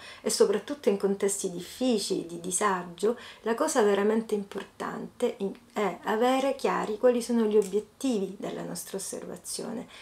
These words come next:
essere costantemente in contatto con se stessi e con le proprie emozioni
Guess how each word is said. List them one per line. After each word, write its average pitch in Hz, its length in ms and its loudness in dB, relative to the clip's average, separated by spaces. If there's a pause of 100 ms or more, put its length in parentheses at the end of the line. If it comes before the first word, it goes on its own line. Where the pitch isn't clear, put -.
(200)
essere 247 440 4
costantemente 196 800 2
in 190 100 -2
contatto 196 680 0
con 175 180 -10
se - 120 -8
stessi - 560 0
e - 80 -12
con 180 160 -8
le 180 80 -8
proprie 175 340 -10
emozioni 175 760 -6